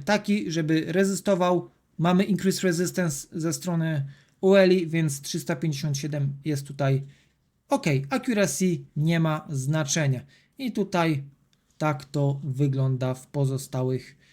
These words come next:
e, formach. Więc tak ten team jest, em, zbudowany.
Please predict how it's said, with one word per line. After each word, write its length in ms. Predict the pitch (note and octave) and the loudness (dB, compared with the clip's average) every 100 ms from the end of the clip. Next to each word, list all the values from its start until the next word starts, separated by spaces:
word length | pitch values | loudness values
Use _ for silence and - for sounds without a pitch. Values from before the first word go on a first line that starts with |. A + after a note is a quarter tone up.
| _ _ _ - D3 | _ _ _ -8 -2
e, 460 | C#3 C3+ C3+ C#3 - _ | 0 0 -2 -6 -12 _
formach. 560 | - G#3+ F3 C3+ C#3 | 0 2 2 0 -2
Więc 220 | G#3 - | -2 0
tak 200 | - A3 | 0 0
ten 160 | - F#3+ | 0 -2
team 200 | C#3 E3 | 0 0
jest, 260 | C#3+ C#3 - - - - | 0 -4 -14 -20 -20 -10
em, 360 | D3+ D3 D#3 A3 | -6 -4 -6 -6
zbudowany. 920 | E3+ C3 C3 B3+ C4 G#3+ F#3+ G#3 D4+ | -4 -2 0 4 4 6 6 6 2